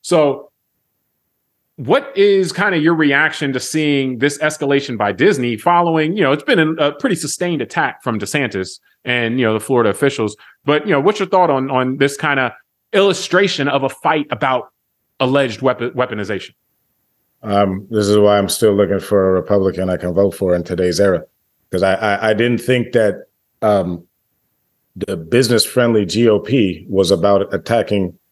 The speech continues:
Speaker 2: public corporations because they're quote unquote woke. Um, you know, I think that this is, um, look, I think this is exactly what it looks like.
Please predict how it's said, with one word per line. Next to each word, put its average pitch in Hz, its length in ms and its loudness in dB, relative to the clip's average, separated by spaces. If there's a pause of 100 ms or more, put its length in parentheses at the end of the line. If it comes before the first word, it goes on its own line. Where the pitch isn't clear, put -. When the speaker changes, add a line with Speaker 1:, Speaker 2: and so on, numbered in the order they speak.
(280)
Speaker 2:
public 107 260 0
corporations 101 800 0
because 87 340 -4
they're 90 140 -4 (260)
quote 107 220 2
unquote 98 340 0
woke. 98 500 0 (460)
Um, 92 420 -2 (600)
you 147 100 2
know, 107 220 2
I 127 100 0
think 139 300 0
that 123 160 0
this 131 200 0
is, 113 400 -2
um, 101 520 -2 (840)
look, 110 220 2 (200)
I 113 60 0
think 123 220 0
this 120 180 0
is 113 100 0
exactly 120 400 0
what 110 120 2
it 101 60 0
looks 110 240 0
like. 92 200 -4